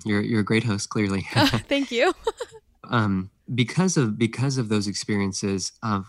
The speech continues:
Speaker 1: I've also had a lot of struggles with, you know, obsessive compulsiveness. And I, I feel like I've always been maybe hardwired in some ways to, to have anxious, uh, thoughts or to, to feel those anxieties, because I see a little bit of it in my family,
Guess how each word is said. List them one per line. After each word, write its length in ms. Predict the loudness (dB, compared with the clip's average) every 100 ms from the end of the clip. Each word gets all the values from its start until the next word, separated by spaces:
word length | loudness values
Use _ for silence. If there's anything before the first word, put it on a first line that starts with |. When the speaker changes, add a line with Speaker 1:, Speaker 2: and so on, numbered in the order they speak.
| -6
Speaker 1:
I've 140 | -2
also 220 | 0 0
had 200 | -2 -2
a 120 | -2 0
lot 140 | 0
of 60 | -2
struggles 340 | -4 -2 -2
with, 160 | -2 -4
you 80 | -2
know, 80 | -2
obsessive 420 | -2 -2 -2 -4
compulsiveness. 760 | -4 -4 -4 -6 -6 -6 -4 -4
And 220 | -4 -6 -14 -20 -20 -6
I, 160 | 2 2 2
I 60 |
feel 220 | 0 2
like 220 | 2 2 0
I've 100 | 2
always 300 | 2 2 0
been 260 | 0 0
maybe 360 | 0 0 2 -2
hardwired 720 | -4 -2 0 0 -2 0 -2 -4 _
in 140 | -4
some 260 | -4 0 0
ways 320 | 2 2 0 -4
to, 220 | -4 -4 -8 -20 -12
to 80 | -6
have 340 | -2 0 -2 -6 -4
anxious, 580 | -2 -2 -4 -4 -6 -10 _ _ _ -4
uh, 160 | -4
thoughts 440 | -2 0 0 0 -6
or 40 |
to, 200 | -6 -6
to 160 | -6 -10
feel 300 | -2 0 0
those 260 | 0 0
anxieties, 640 | -2 -2 0 0 0 -4
because 480 | -4 -6 -2 -2 -4 -12 -10 -6
I 60 |
see 180 | 0 2
a 60 | 4
little 200 | 2 0
bit 140 | -2
of 140 | -2
it 80 | -4
in 100 | -2
my 140 | -4 -4
family, 640 | -2 0 0 -2 -2 -6